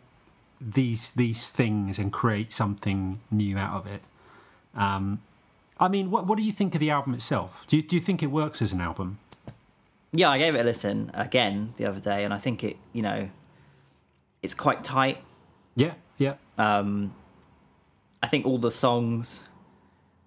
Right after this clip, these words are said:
Speaker 2: make sense, what he's mashed together. Um, there are qu-, quite a few tracks where he's put, like, two, two Beatles songs together
Speaker 1: Mm-hmm.
Speaker 2: with Jay-Z over the top. Um, yeah, I think, I think it's great.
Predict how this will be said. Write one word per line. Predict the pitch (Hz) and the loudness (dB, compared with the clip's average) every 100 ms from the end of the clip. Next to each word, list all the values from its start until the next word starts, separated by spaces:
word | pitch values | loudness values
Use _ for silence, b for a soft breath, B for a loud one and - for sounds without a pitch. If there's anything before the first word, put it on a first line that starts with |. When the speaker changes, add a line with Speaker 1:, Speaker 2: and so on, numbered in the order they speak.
| _ | _
Speaker 2:
make | 123 117 | 0 0
sense, | - 131 127 - - | 0 0 0 0 -2
what | 117 | 0
he's | 110 104 | 0 0
mashed | 110 104 - - | 0 -2 -4 -2
together. | 107 110 107 117 - _ _ _ | 0 2 0 -2 -12 _ _ _
Um, | 110 104 104 98 | 0 2 2 0
there | 120 117 | 0 0
are | |
qu-, | - - - 135 - - _ - | -2 -6 -2 -2 -4 -20 _ 0
quite | 165 120 | 0 2
a | |
few | - 139 | 2 2
tracks | 131 107 - - | 4 0 0 -2
where | 101 | -2
he's | 101 | -2
put, | 98 110 - | -2 -2 0
like, | 104 - | -2 -2
two, | - 127 110 107 | 0 2 2 -2
two | - 113 | -2 0
Beatles | 101 98 - 92 | 0 -2 -4 -4
songs | 98 95 95 - - | -2 -2 -6 -10 -10
together | - 95 92 92 98 | -2 0 0 -4 0
Speaker 1:
Mm-hmm. | 110 95 117 143 - | 0 0 -2 -4 -8
Speaker 2:
with | 113 101 92 - - | -2 0 0 -6 -4
Jay-Z | 104 98 98 | 0 0 0
over | 95 95 | 0 -2
the | 95 | -6
top. | 98 104 95 - B B B B B | -2 -2 -2 -12 B B B B B
Um, | - 117 113 107 107 107 _ _ _ _ _ _ _ _ _ _ _ _ _ _ _ _ _ _ _ _ _ | 0 2 2 0 -4 -8 _ _ _ _ _ _ _ _ _ _ _ _ _ _ _ _ _ _ _ _ _
yeah, | 143 165 | 0 2
I | 117 | 2
think, | 147 - | 0 -2
I | 110 | -4
think | 143 | -4
it's | 113 | -4
great. | - 123 - | -2 -2 -4